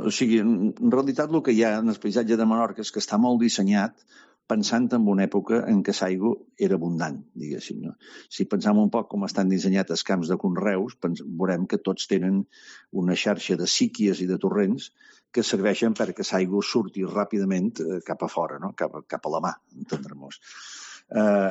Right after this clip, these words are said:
en aquests moments de canvi climàtic, el que s'està treballant ja a dif-, a diferents països, eh, entre ells a Menorca hi ha qualque experiència ja pionera, eh, el que es fa és dissenyar els cultius perquè l'aigua no surti, sinó que quedi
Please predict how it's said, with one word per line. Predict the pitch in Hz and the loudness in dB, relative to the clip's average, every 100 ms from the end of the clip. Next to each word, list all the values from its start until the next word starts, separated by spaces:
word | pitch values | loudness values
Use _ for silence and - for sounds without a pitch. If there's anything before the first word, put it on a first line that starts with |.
| 107 | 2
en | 113 | 0
aquests | 123 135 139 | 0 0 0
moments | 135 139 95 | 2 2 2
de | 104 | 0
canvi | 107 104 104 | 2 2 2
climàtic, | 107 104 117 110 120 _ | 0 2 2 2 -2 _
el | - 104 101 | 0 0 2
que | 98 | 0
s'està | 104 - 107 107 | -2 -2 -2 0
treballant | 110 101 107 107 98 | 0 2 0 -2 -2
ja | 98 98 123 | -2 0 0
a | 98 | -2
dif-, | 80 73 | -4 -6
a | 80 - | -12 -12
diferents | 87 - 92 92 - | -12 -4 -2 -2 0
països, | 107 120 107 104 90 | 2 4 2 2 -2
eh, | 80 71 76 | -4 -8 -12
entre | 80 87 | -12 -12
ells | 87 - - | -12 -12 -10
a | |
Menorca | 82 104 107 87 | -4 -2 -2 -6
hi | |
ha | 85 | -6
qualque | 101 95 92 | -4 -4 -6
experiència | - 87 95 90 87 82 | -6 -2 0 0 -6 -10
ja | 87 90 | -10 -10
pionera, | 85 92 98 92 | -10 -6 -6 -6
eh, | 127 _ - - - - _ - 107 95 92 | -12 _ -20 -20 -20 -20 _ -2 2 2 0
el | 92 | -2
que | - 107 | -2 -4
es | - | 0
fa | 101 104 110 | 0 2 2
és | 104 - 92 | 0 -4 -2
dissenyar | 117 - 101 110 110 | 0 2 2 2 0
els | - | 2
cultius | 113 98 110 127 123 - | 0 4 4 2 0 -4
perquè | 101 90 95 | -4 -4 -4
l'aigua | 110 110 113 | -2 0 0
no | 110 | 2
surti, | 123 95 123 120 | 0 -2 -4 0
sinó | 104 | 0
que | - - | 0 0
quedi | 107 80 | 0 0